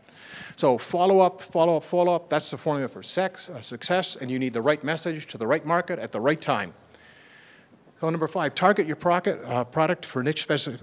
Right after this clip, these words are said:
uh, specific solutions. Whoa. So you have to understand the business you're in, who your target market is, their problems,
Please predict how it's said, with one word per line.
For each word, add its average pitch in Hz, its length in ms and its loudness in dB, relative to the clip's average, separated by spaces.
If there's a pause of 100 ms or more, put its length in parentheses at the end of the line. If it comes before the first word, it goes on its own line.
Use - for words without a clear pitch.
(120)
uh, 117 140 -2
specific - 480 -12
solutions. 123 600 -8 (120)
Whoa. 143 320 -6 (880)
So 135 260 0
you 123 60 -6
have 165 120 0
to 170 60 2
understand 165 320 0
the 127 60 -2
business 185 380 6
you're 180 140 4
in, 180 160 4
who 135 220 -6
your 113 120 -2
target 139 320 2
market 180 340 0
is, 175 360 0 (440)
their 185 160 6
problems, 180 640 -2